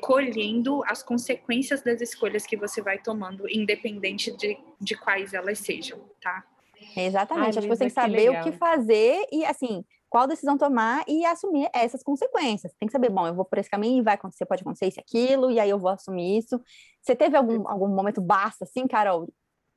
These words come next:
Speaker 2: Que eu sei que não
Speaker 3: Ah,
Speaker 2: passou
Speaker 3: acho que quando eu tirei o, o Miguel, que daí o Miguel eu tirei ele do seio, né? Ele já tava com um ano e três meses e foi isso, foi aquela decisão,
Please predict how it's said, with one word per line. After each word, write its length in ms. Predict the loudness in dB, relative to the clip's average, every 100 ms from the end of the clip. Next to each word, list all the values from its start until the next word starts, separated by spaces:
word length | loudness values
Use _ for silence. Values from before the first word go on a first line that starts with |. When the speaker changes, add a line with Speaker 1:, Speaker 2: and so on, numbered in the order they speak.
| _ _
Speaker 2:
Que 80 | -4
eu 40 |
sei 100 | -2 0
que 80 |
não 100 | 2
Speaker 3:
Ah, 20 | 4
Speaker 2:
passou 220 | 2 0
Speaker 3:
acho 20 |
que 60 | 0
quando 200 | 2 4
eu 160 | 2
tirei 600 | 0 0 4 6 6 4
o, 400 | 2 0 -2 -2
o 40 | -2
Miguel, 600 | -4 0 4 6 4 0
que 80 |
daí 160 | -4 -4
o 80 | -4
Miguel 300 | -4 0 2
eu 100 | 2
tirei 340 | -2 2 4 4
ele 140 | 2
do 140 | -4
seio, 480 | -10 -2 0 0 -2
né? 240 | -2 -2 -2
Ele 100 | -4
já 140 | -4
tava 260 | -2 -2 -4
com 140 | -6
um 40 |
ano 100 | -6
e 60 | -6
três 300 | -2 0 0
meses 500 | -2 0 0 -2 -4
e 60 | -4
foi 300 | -2 0 0
isso, 180 | -4 _
foi 100 | -4
aquela 300 | -2 -2 0
decisão, 920 | 0 -2 -2 -4 0 2 2 -2 -8